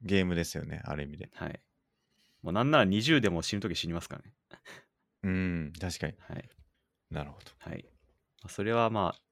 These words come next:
Speaker 2: 大乱闘は、えー、達成済みと。
Speaker 1: うん。
Speaker 2: うん、ちょっと最近映画関係消化したいっすね。
Speaker 1: うん。
Speaker 2: あの、アニメも、バビロンもあり。
Speaker 1: はいはい。
Speaker 2: はい。
Speaker 1: 何やってるんですか、最近、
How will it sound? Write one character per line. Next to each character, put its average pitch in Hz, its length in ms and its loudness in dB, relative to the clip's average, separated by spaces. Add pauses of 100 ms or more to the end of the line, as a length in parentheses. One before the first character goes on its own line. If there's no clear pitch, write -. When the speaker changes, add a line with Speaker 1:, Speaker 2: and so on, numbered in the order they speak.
(100)
Speaker 2:
大 101 320 -4
乱 110 200 -2
闘 98 240 2
は、 104 280 4 (160)
え 90 420 -10
ー、 - 60 -20 (400)
達 - 200 -10
成 80 180 -8
済 - 160 -14
み - 60 -10
と。 - 180 -20 (800)
Speaker 1:
う 117 80 -12
ん。 - 0 -
Speaker 2:
う 87 60 -10
ん、 - 440 -16
ち - 80 -16
ょ - 40 -16
っ - 20 -20
と - 80 -8
最 123 220 2
近 131 140 2
映 139 220 6
画 156 120 4
関 165 220 4
係 92 160 4
消 87 160 -2
化 92 120 -2
し - 80 -4
た 95 60 0
い 92 40 0
っ - 20 -8
す - 140 -10
ね。 - 460 -12 (680)
Speaker 1:
う 87 60 -6
ん。 82 580 -6 (180)
Speaker 2:
あ 87 100 -4
の、 85 140 0
ア 90 40 2
ニ 90 120 2
メ 87 100 -2
も、 82 220 -4 (240)
バ 92 100 -2
ビ 87 100 -2
ロ 85 100 -4
ン 82 100 -6
も 80 100 -6
あ - 80 -6
り。 - 140 -16 (1000)
Speaker 1:
は 76 100 -10
い - 20 -8
は 73 60 -12
い。 - 20 -16
Speaker 2:
は - 340 -18
い。 - 160 -18 (160)
Speaker 1:
何 113 220 2
や 170 80 4
っ 185 40 -4
て - 80 0
る 170 60 4
ん - 20 2
で - 20 -4
す - 60 -10
か、 - 80 -8
最 90 240 -2
近、 80 220 -6